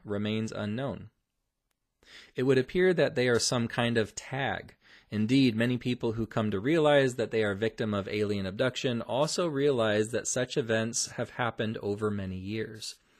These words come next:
sometimes even in different locations as the person moves around during their lives. Perhaps of all our points, implants might be the most definitive and solid proof of a truly bizarre incident.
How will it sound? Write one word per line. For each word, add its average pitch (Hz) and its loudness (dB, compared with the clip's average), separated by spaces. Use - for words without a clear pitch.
sometimes 147 0
even 123 0
in 113 0
different 110 -2
locations 107 -2
as 104 -2
the 101 -4
person 107 0
moves 117 -2
around 104 0
during 95 -2
their 90 -4
lives. 98 -6
Perhaps 143 0
of 117 2
all 160 4
our 147 4
points, 127 -2
implants 113 0
might 110 -2
be 120 -2
the 113 0
most 107 -2
definitive 101 -2
and 95 -4
solid 151 -2
proof 107 -2
of 104 -6
a 98 -2
truly 110 -4
bizarre 98 -2
incident. 92 -10